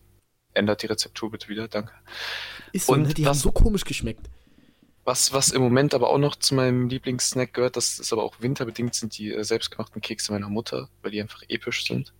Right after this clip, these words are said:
Speaker 1: So, wenn man das so
Speaker 2: Ja.
Speaker 1: als Snack bezeichnen kann,
Speaker 2: Ja,
Speaker 1: deswegen
Speaker 2: kann
Speaker 1: keine
Speaker 2: man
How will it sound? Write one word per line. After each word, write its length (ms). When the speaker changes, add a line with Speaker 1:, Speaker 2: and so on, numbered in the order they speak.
Speaker 1:
So, 300
wenn 140
man 80
das 160
so 60
Speaker 2:
Ja. 60
Speaker 1:
als 120
Snack 240
bezeichnen 440
kann, 140
Speaker 2:
Ja, 60
Speaker 1:
deswegen 240
Speaker 2:
kann 140
Speaker 1:
keine 120
Speaker 2:
man 40